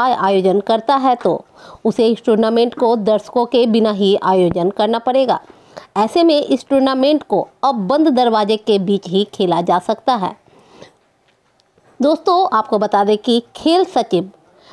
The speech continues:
राधेश्याम जुलानिया ने आईएएनएस से बातचीत में यह साफ कर दिया है कि अगर कोई खेल है जिसे टाला नहीं जा सकता तो उसे बंद दरवाजे के बीच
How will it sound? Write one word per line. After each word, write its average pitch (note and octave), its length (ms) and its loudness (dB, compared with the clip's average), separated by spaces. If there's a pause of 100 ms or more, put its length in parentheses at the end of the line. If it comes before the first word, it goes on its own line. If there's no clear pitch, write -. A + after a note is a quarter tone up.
(120)
राधेश्याम C#4 840 0
जुलानिया A3 540 2
ने G#3 280 0 (960)
आईएएनएस C4+ 800 0 (300)
से D4 240 0
बातचीत G#3+ 540 -2
में F3+ 140 2
यह G3 300 0
साफ D4+ 380 -4
कर F4+ 160 0
दिया E4+ 240 2
है E4+ 260 2
कि C#4+ 240 -2 (100)
अगर G3 260 0
कोई B3+ 200 0 (120)
खेल A#3 340 0
है G3+ 340 0 (580)
जिसे D4 480 0 (300)
टाला G3+ 280 0
नहीं A3 280 0
जा A#3+ 160 0
सकता G3 460 -4 (360)
तो E4 120 2
उसे E4 260 2
बंद A#3 320 0
दरवाजे G3+ 480 0
के G3+ 200 0
बीच F#3+ 320 -2